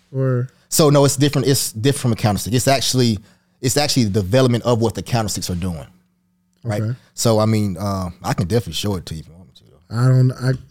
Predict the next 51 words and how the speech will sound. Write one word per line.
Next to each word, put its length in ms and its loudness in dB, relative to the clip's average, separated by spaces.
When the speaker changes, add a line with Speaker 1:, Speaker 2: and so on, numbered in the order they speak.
Speaker 1:
it'd 180 2
be, 140 4
take 240 2
too 160 2
long 260 4
to 60 2
set 180 0
up 120 2
that, 200 2
Speaker 2:
Gotcha. 120 0
Speaker 1:
uh, 40 2
Speaker 2:
<laughs> 20 -2
Okay. 280 2
Speaker 1:
that 80 0
T 220 4
V. 240 4
Speaker 2:
But 240 4
what 220 4
happens 380 2
is 240 4
the 140 0
nine 360 2
E 100 4
M 140 4
A 40 4
is 100 0
a 40 0
line. 520 -2
So 120 0
think 180 4
about 140 4
it, 220 2
break 120 2
it 20 2
down 80 4
this 120 2
way. 180 -2
Michael 340 2
Jordan 340 4
scored 340 2
the 80 -8
first 300 0
game 180 2
he 80 0
scores 380 0
twenty 280 -2
points. 420 -6
Speaker 1:
Yes. 240 -6
Speaker 2:
A 40 -8
line 320 0
starts. 460 -10